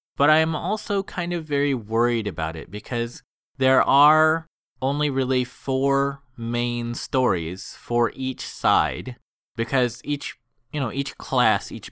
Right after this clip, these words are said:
base class, not the advanced class, each base class has its own main storyline. And then around that main storyline is one single line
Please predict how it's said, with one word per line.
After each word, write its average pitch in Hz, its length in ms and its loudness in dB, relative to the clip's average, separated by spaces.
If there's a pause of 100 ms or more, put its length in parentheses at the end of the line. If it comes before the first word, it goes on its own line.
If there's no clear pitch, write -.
base 127 360 2
class, - 440 -6
not 104 200 -4
the 110 140 -4
advanced 98 380 -4
class, - 400 -10
each 92 220 -12 (120)
base 131 300 0
class 92 640 -4 (400)
has 147 280 4
its 135 180 -4
own 117 540 -2 (220)
main 113 520 -2
storyline. 98 720 -4 (500)
And 120 120 -2
then 123 100 2
around 143 400 4
that 135 180 0
main 107 220 -4
storyline 95 680 -4
is 113 240 -8
one 139 580 0
single 147 720 -2
line 95 580 -2